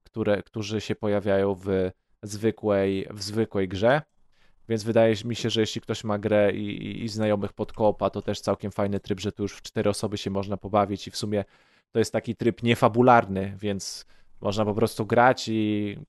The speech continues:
gadać sobie w trakcie grania w tego koopa. E, i dodatkowo oprócz tego he-, Heroic Assault Mode jest dodany też Shadow Mode, e, taki mniejszy, to jest już dwuosobowy koop,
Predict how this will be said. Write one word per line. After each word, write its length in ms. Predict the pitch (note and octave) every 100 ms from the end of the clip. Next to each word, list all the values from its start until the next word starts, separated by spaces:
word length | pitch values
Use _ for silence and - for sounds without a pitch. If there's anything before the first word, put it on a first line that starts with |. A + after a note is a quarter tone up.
| _ - - _
gadać 340 | - A#2 G2 -
sobie 240 | G2+ G2
w 60 | -
trakcie 460 | F#2+ - G#2 F#2+
grania 320 | F#2+ G#2 G2 F#2+
w 60 |
tego 220 | G#2 G2
koopa. 520 | - G#2 G2 C3+ E3 E3+ - - - _ _ -
E, 160 | B2 B2
i 100 | D#3
dodatkowo 500 | E3 D#3 - D#3+ D#3
oprócz 240 | C#3+ D#3
tego 200 | D3+ C#3
he-, 320 | C3 - -
Heroic 800 | - - - C3+ B2+ C#3 C3 A#2+
Assault 580 | A2+ - A#2 A2+ - _ _ _ -
Mode 480 | A2+ A#2+ C#3+ E3 -
jest 180 | C3 B2
dodany 380 | C3 B2+ C3 B2+
też 200 | B2 -
Shadow 340 | C#3+ C3+ C#3 C#3
Mode, 380 | C3+ C3+ - - _ _ _ _ -
e, 100 | -
taki 280 | A#2+ - A#2
mniejszy, 500 | B2 C#3 C3 - C3
to 120 | B2+
jest 160 | A2+
już 120 | A#2 G#2
dwuosobowy 800 | A2+ C#3 C3 - B2+ B2+ A#2+ B2
koop, 520 | C3+ B2 B2 B2